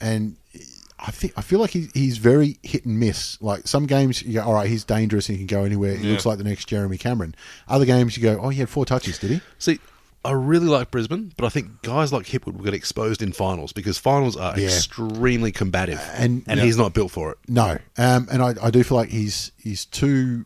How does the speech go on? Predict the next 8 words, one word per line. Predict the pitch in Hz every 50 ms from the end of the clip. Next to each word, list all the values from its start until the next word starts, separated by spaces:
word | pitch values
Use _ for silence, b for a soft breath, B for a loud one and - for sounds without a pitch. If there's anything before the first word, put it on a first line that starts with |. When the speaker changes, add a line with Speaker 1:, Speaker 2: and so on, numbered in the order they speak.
| _ _ - -
Speaker 1:
um, | 104 104 104 104 101
experienced | 107 - - - - - 120 123 113 107 98 98 - -
now | 101 104 107 104 98 98 120 156 - _ -
to | - 82
have | - 104 98 92 90
that | - 101 - -
kind | - - 104 101 101 95 98
of, | 95 95 92 90 - -